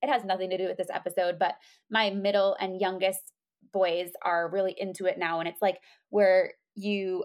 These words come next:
outside are jumping from building to building or doing flips off of a building or,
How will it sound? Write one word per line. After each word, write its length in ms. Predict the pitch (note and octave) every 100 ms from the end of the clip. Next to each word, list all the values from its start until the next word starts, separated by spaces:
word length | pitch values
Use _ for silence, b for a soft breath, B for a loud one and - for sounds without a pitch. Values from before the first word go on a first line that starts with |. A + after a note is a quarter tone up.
| -
outside 480 | G#3 G#3 F3+ F3+ F3+
are 220 | F3 E3+
jumping 460 | E3 E3+ E3+ F3 E3
from 200 | F3 F3+
building 340 | - F3+ F#3
to 120 | G#3+
building 480 | A3 F4 E4+ D4 C4+
or 80 | A3+
doing 300 | F#3 E3 F#3
flips 340 | E4+ D4+ -
off 180 | B3+ B3+
of 120 | A#3+
a 40 | A#3
building 540 | A#3+ A3+ G#3+ G#3 G#3
or, 540 | - F#3+ F#3 F#3+ F#3